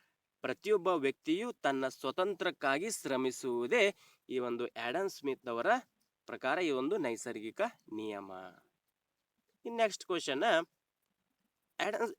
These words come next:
ಆಡಮ್ ಸ್ಮಿತ್ ಅವರು ಬರೆದಂತಹ ಪುಸ್ತಕದ ಹೆಸರೇನು ಅಂತಕ್ಕಂಥ ನೋಡಿದ್ರ, ಇಲ್ಲಿ ಅವ್ರ ಪುಸ್ತಕದ ಹೆಸರಪ್ಪ ಅಂತಂದ್ರ ರಾಷ್ಟ್ರಗಳ ಸಂಪತ್ತಿನ ಸ್ವರೂಪ ಮತ್ತು ಕಾರಣಗಳ ಬಗೆಗೆ ಒಂದು ಪರಿಶೋಧನೆ ಅಂತಕ್ಕಂಥದ್ದು ಇವ್ರೇನಂದ್ರ ಆಡಮ್ ಸ್ಮಿತ್ ಅವರು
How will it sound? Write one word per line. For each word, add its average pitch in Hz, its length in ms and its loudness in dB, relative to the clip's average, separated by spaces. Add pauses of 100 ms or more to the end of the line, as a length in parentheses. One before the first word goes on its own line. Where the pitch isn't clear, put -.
(160)
ಆಡಮ್ 214 180 2
ಸ್ಮಿತ್ 185 400 2
ಅವರು 143 260 2
ಬರೆದಂತಹ 123 800 2 (560)
ಪುಸ್ತಕದ 160 540 -2
ಹೆಸರೇನು 117 840 -4
ಅಂತಕ್ಕಂಥ 104 400 -12
ನೋಡಿದ್ರ, 95 380 -6 (920)
ಇಲ್ಲಿ 120 140 -4
ಅವ್ರ 135 140 0
ಪುಸ್ತಕದ 190 400 -2
ಹೆಸರಪ್ಪ 131 400 -2
ಅಂತಂದ್ರ 160 300 2 (220)
ರಾಷ್ಟ್ರಗಳ 175 680 2
ಸಂಪತ್ತಿನ 139 720 0
ಸ್ವರೂಪ 160 460 0
ಮತ್ತು 165 460 2
ಕಾರಣಗಳ 151 760 2
ಬಗೆಗೆ 127 400 -4 (480)
ಒಂದು 123 260 -4
ಪರಿಶೋಧನೆ 127 800 -2
ಅಂತಕ್ಕಂಥದ್ದು 120 760 0 (360)
ಇವ್ರೇನಂದ್ರ 127 500 0 (180)
ಆಡಮ್ 120 200 0
ಸ್ಮಿತ್ - 340 -6
ಅವರು 180 280 -2